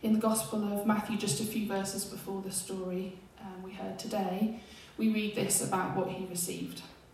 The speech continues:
"Suddenly the heavens were opened to him, and he saw the Spirit of God descending like a dove and alighting on him.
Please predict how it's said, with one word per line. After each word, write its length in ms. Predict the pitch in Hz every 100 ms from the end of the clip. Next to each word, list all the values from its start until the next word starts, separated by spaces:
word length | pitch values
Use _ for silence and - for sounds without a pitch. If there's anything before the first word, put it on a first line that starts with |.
| - - - - - - -
"Suddenly 540 | - 233 240 269 262 240
the 100 | 220
heavens 400 | 214 214 233 233
were 120 | -
opened 360 | 196 202 202
to 100 | -
him, 420 | 190 196 233 226 - -
and 160 | 208 196
he 140 | 226
saw 280 | 226 240 233
the 100 | 220
Spirit 420 | - 220 214 214
of 120 | 220
God 260 | - 190 190
descending 500 | 196 - 214 220 226
like 200 | 220 226
a 40 |
dove 380 | 220 190 185 185
and 120 | - 196
alighting 520 | 185 185 185 208 196
on 120 | 185
him. 340 | 190 202 202